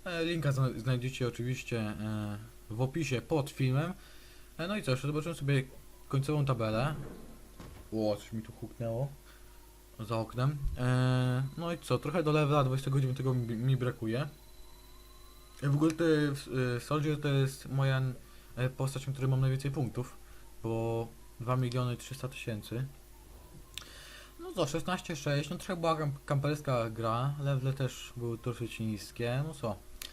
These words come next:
Także co, ja się z wami żegnam. E, zapraszam do lajkowania,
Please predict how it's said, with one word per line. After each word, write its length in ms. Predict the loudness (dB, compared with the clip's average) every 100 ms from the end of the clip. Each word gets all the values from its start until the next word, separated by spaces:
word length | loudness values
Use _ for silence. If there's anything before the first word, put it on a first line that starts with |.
| -14 -18 -18 -18 -2
Także 240 | 2 2
co, 200 | 2 2
ja 80 | 2
się 120 | 0
z 20 | 0
wami 240 | 2 4
żegnam. 420 | 4 4 2 0 -2 -10 -8
E, 520 | -2 0 0 -2 -4 -8 -18 -20 -10 -6
zapraszam 400 | -2 0 0 4
do 380 | 4 4 2 -2
lajkowania, 800 | 0 2 2 2 2 2 0